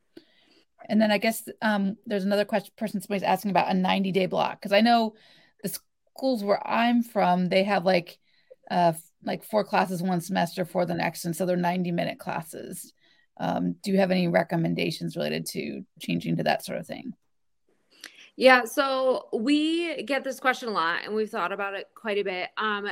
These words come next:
Speaker 2: there are a couple of pieces to the F L format that lend themselves nicely to, um, flexibility, I'd say. And the first is the check your understanding problems.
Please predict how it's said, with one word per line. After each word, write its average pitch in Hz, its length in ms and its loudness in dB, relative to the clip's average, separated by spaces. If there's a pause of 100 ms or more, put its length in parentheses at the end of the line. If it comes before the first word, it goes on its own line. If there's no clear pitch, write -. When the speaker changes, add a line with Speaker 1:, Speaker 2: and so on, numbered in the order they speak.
(180)
Speaker 2:
there 240 180 -2
are 240 40 -8
a 233 40 -14
couple 339 360 -6
of 269 260 -4 (500)
pieces 247 600 -4 (240)
to 226 360 -4
the 127 100 -4
F 190 140 -4
L 208 100 -6
format 190 420 -4 (120)
that 190 300 -2
lend 185 240 -8
themselves 185 380 -10
nicely 190 460 -8
to, 175 640 -8
um, 165 560 -8 (200)
flexibility, 214 640 -6
I'd 233 160 -10
say. 262 220 -6 (440)
And 240 200 0
the 240 80 0
first 247 320 -2
is 247 140 -8
the 240 120 -2
check 220 240 -6
your 214 80 0
understanding 185 580 -6
problems. 269 580 -4